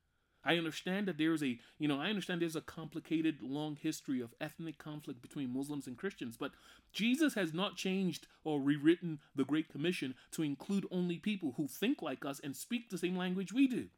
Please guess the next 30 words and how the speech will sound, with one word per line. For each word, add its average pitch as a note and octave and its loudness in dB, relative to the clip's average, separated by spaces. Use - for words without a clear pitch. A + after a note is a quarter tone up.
And F3+ 4
listen, B3 4
Jesus C4+ 2
is G#3+ 0
not G#3+ -2
gonna G3 0
come G3 -2
down F#3+ 0
to F#3 -4
evangelize E3+ 0
the D3 -2
north D#3 -2
of E3 -6
Nigeria C3+ -2
or D3+ 2
the C#3 2
unreached D3 0
people F3 0
in D3 0
our C#3 -2
town. G#3+ -2
He, A#2+ -12
he's G#3+ 2
already F#3 6
put F3+ 6
you, D3 8
he's G3 -2
put G3+ 0
his D#3+ 2
spirit A#3 2